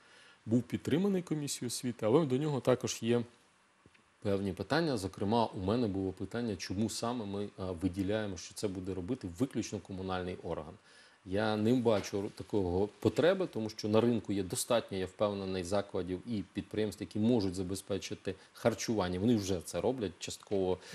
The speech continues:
по різним районам. Тому потрібний контроль, потрібні відповідні правила, потрібне меню, яке має бути складене, якісне, смачне, як і було описано в цій програмі, корисне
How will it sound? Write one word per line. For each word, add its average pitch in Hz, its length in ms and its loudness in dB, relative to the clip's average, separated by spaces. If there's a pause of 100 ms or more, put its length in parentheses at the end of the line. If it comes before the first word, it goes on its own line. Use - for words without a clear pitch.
(160)
по 104 120 4
різним 95 320 6
районам. 139 500 4 (320)
Тому 131 340 10 (180)
потрібний 117 500 4 (280)
контроль, 90 480 4
потрібні 101 500 -2
відповідні 82 460 -4
правила, 87 480 4
потрібне 104 500 2
меню, 110 640 8
яке 113 260 0
має 123 200 2
бути 117 240 0
складене, 107 600 2
якісне, 104 580 2
смачне, 107 560 0 (180)
як - 220 4
і 110 40 0
було 101 280 4
описано 107 460 0
в 92 60 -10
цій - 140 0
програмі, 101 640 2 (500)
корисне 113 720 6